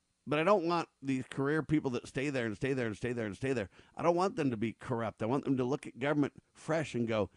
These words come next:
"Hey, I want this to be thin, and I want it to serve me like it did when I got here, um, but better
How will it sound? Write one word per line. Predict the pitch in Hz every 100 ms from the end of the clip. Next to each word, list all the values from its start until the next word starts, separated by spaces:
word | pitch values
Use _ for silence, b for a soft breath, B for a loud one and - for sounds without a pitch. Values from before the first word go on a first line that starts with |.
| b
"Hey, | - 156 147 - _ _ _ _ b b b b
I | - 151
want | 170 147
this | 139
to | -
be | 113
thin, | 104 - 147 170
and | 143
I | 139
want | 160 160
it |
to | -
serve | - 160 139
me | 160 160 -
like | 120 120 147 147
it | 113
did | 135 151
when | 135
I | 127 139
got | 147 151 113
here, | 123 117 110 b b b -
um, | 123 123 -
but | 139 135
better | 156 147 104